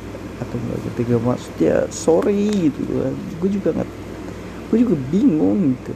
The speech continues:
Karena gue bingung, makanya gue pengen cerita di sini gitu. Kalau lu punya sesuatu yang sama kayak gue gitu, mungkin lu juga,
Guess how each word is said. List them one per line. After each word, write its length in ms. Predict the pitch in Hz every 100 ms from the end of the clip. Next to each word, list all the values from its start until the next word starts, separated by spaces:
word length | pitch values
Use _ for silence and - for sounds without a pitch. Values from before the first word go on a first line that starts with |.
| - - - -
Karena 160 | - 139
gue 240 | 135 131 127 135
bingung, 400 | 233 170 165 143
makanya 320 | - - 240
gue 200 | 220 262 -
pengen 320 | - 135 147 - - - -
cerita 320 | - 143 151 151
di 80 |
sini 640 | 156 - 180 190 208 151 120
gitu. 80 | - - - - - -
Kalau 400 | - 135 - - - - - -
lu 160 | - 262
punya 320 | - - 120 - - - - - - - - - - - -
sesuatu 480 | - - 214 320 160
yang 80 | 143
sama 480 | - 269 294 240 202
kayak 400 | 113 113 113 113 - 117 139
gue 300 | 240 160 123 127
gitu, 320 | 123 107 - - - - -
mungkin 240 | 202 240
lu 120 | 220 214
juga, 240 | 139 120